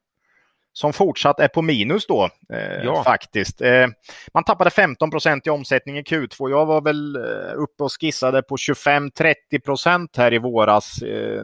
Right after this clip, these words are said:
Speaker 1: innan man, eh, liksom kände vart det skulle barka lite. Eh, men femton ner blev det, eh,
Speaker 2: Mm.
Speaker 1: till slut. Och man säger ju här att nedstängda egna enheter då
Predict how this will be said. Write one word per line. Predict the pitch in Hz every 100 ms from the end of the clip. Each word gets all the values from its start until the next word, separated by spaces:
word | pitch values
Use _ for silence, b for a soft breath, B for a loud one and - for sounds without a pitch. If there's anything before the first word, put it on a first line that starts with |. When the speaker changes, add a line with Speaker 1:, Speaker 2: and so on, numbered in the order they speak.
| 113
Speaker 1:
innan | 117 131 117 117
man, | 117 113
eh, | 92 _ b b b b b _ - 117
liksom | 131 - 123 95 -
kände | - 156 131 117
vart | 123 120
det | 123
skulle | - 127
barka | 117 131 - 165
lite. | 165 127 - 95 -
Eh, | 117 117
men | 117 139
femton | - 180 113 - 175 170 156
ner | 139 117
blev | 113 113 98
det, | 98 95 B B B B B B B -
eh, | 113 110
Speaker 2:
Mm. | 139 -
Speaker 1:
till | 135
slut. | 117 127 107 104
Och | 135 131 127
man | 135 139 139
säger | - 143 117 120
ju | 139
här | 123 123
att | 117 - -
nedstängda | 131 143 147 - 127 127 131
egna | 127 117 131
enheter | 135 120 113 107 -
då | 113